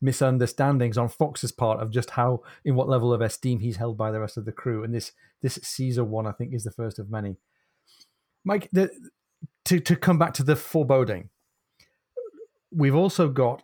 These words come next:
a whole series of foreboding messages. It, it turns out not just in this chapter,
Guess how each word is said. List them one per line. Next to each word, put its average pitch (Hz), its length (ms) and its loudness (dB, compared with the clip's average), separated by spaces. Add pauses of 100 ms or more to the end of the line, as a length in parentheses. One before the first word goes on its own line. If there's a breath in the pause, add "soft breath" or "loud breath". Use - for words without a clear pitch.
(100)
a 143 100 0
whole 156 380 0 (100)
series 165 640 2
of 123 360 -2
foreboding 139 560 2
messages. 117 360 0
It, 160 160 -4
it 160 100 0
turns 180 180 2
out 147 140 2
not 165 180 2
just 156 160 -2
in 151 80 2
this 147 120 0
chapter, 110 460 -2